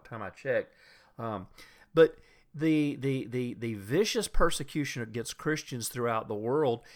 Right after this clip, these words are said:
is, is only becoming more, uh, intense. But even here in America, here there's almost seventy attacks, or a little over seventy attacks in the first three months of twenty twenty-three. So back to the question that we started with, does your church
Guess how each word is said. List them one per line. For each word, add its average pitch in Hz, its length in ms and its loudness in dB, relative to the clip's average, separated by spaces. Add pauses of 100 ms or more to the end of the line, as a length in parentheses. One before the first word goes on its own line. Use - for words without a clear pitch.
(120)
is, 131 260 2
is 127 200 -2
only 151 200 0
becoming 131 540 -4
more, 120 360 -2 (340)
uh, 113 160 -2 (240)
intense. 139 640 -6
But 135 200 -10
even 240 300 -6
here 196 240 -4
in 160 60 -2
America, 151 760 -4 (380)
here 180 260 2
there's 170 300 -2
almost 156 640 -6
seventy 175 460 0
attacks, 156 460 -6
or 127 40 -8
a 123 40 -8
little 143 180 -4
over 151 200 -2
seventy 165 640 -2
attacks 143 560 -6
in 123 140 -8
the 123 60 -8
first 139 360 -6
three 127 140 -6
months 127 280 -8
of 117 120 -16
twenty 131 480 -8 (420)
twenty-three. 123 1040 -4
So 117 160 -6
back 160 240 -2
to - 80 -4
the 180 100 -4
question 165 460 2
that 143 80 -8
we 139 80 -4
started 151 320 -2
with, 120 240 -4
does 151 340 2
your 143 160 -4
church - 720 -6